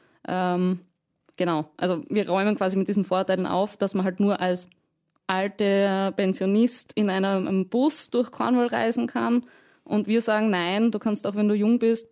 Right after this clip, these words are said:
mit Öffis beziehungsweise mit deinem selbst ausgeparkten Mietauto durch Cornwall fahren und hast auch deinen Spaß.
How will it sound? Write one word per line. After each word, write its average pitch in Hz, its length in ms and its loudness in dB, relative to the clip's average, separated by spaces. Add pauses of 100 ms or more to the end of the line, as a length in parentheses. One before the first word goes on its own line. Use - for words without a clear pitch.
(140)
mit 208 200 0
Öffis 208 440 0
beziehungsweise 202 640 -2
mit 196 160 0
deinem 190 240 0
selbst 185 340 -4
ausgeparkten 185 840 -4
Mietauto 170 540 -2
durch 170 200 -6
Cornwall 165 320 -2
fahren 165 260 -2
und 175 160 -2
hast - 240 -6
auch 175 120 -6
deinen 175 260 -8
Spaß. - 340 -10